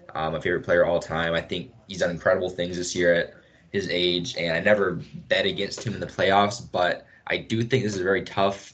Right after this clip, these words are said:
matchup, especially with, uh, Chris Godwin's been out for the season. Um, they get Fournette back, I believe, um, possibly this week. But I think Godwin being out, they've got some other injuries, I think, on the O-line and on defense.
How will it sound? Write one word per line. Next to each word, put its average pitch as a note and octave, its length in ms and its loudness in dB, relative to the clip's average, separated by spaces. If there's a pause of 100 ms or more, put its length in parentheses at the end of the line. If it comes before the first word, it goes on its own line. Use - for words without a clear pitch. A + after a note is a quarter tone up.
matchup, F2 600 0
especially F2+ 420 -6
with, F2 320 -4 (500)
uh, E2+ 240 -6
Chris - 220 -4
Godwin's F#2+ 380 0
been F2+ 140 -8
out F2+ 160 -4
for G2+ 80 -6
the F2+ 80 -4
season. F#2 760 -6
Um, D#2+ 140 -4
they G#2+ 100 -2
get A2 180 2
Fournette F2+ 640 0 (280)
back, D#2+ 360 2
I - 60 0
believe, F2+ 680 -4 (480)
um, E2 580 -4 (480)
possibly A#2 380 2
this G#2+ 160 -2
week. A#2 320 2 (720)
But G2+ 500 4 (140)
I F#2+ 100 0
think - 320 -4 (200)
Godwin A2+ 280 4
being G#2 180 -2
out, G2 220 2
they've F2+ 100 -6
got F2+ 140 -2
some - 140 -10
other G2+ 200 2
injuries, F#3+ 400 -4
I F3+ 60 -6
think, G#2 160 -6
on F3+ 100 -8
the F2 60 -6
O-line F2+ 680 -2 (160)
and E2 260 -4
on D#2+ 140 -6
defense. F#2 720 -4